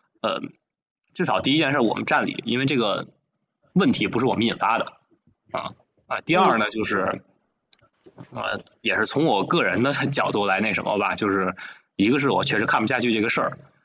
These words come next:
Speaker 1: 再有一个就是，呃，我觉得也是一个，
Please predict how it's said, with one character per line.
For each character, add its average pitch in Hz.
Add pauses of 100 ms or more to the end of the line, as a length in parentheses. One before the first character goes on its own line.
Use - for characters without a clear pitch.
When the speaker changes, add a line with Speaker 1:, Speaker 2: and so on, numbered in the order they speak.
(240)
Speaker 1:
再 -
有 101
一 95
个 104
就 104
是， 101 (300)
呃， 87
我 95
觉 104
得 120
也 117
是 101
一 107
个， 104